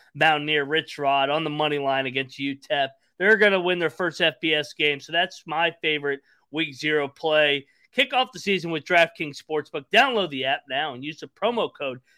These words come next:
S or promo code D Gen. New customers can score two hundred dollars in bonus bets instantly when they bet just five dollars on any college football bet. Only on the DraftKings, uh, Sportsbook when you use the code D Gen.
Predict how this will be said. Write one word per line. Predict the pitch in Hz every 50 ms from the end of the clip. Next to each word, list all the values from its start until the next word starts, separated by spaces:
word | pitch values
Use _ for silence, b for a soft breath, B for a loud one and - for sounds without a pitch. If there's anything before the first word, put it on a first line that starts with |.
| b b
S | - 165 175 165 - - - 151
or | 139 135 123 123 139 _ _ _ -
promo | - 214 254 240 202 147 -
code | - 175 160 143 123 117
D | - 175 214 240
Gen. | 208 156 - 131 117 110 113 120 123 127 _ _ _ _
New | - 170 233 -
customers | - 208 196 170 - - 156 151 139 -
can | - 139 123
score | 127 - - 143 135 127
two | - - 214 202 170
hundred | 170 165 151 147
dollars | 143 156 156 156 151 139
in | 135 127
bonus | 123 151 151 147 147 139 -
bets | - 135 123 - -
instantly | - 180 185 175 - 185 175 170 170 165 156 b b b b b
when | - 131 139
they | 135 131
bet | 127 139 147 143 -
just | - 135 113 -
five | - 196 190 208 202 175
dollars | 156 175 175 175 180 175 147
on | 143 127 123 123 -
any | 175 202 214 208 202 170
college | - 170 165 156 151 143
football | - 170 160 - 156 151 139
bet. | 131 147 147 143 143 - _ _ _ _ _ _ _ _ _ _
Only | - 160 190 254 262 247 190 143 117
on | - 139 - 139
the | 131
DraftKings, | 127 135 143 156 180 208 208 - _ - 190 170 160 151 143 139 135 - - - - -
uh, | 131 123 123 120 120 117 117 117 117 113 107 107 - _ _ _ -
Sportsbook | - - - 190 233 254 - - 160 135 123 -
when | - 143 139 131
you | 123
use | 139 196 233 202 -
the | -
code | - - - 160 143 135 131 123 - _ _ _ _
D | - 156 165 160
Gen. | 131 - 156 147 147 143 139 135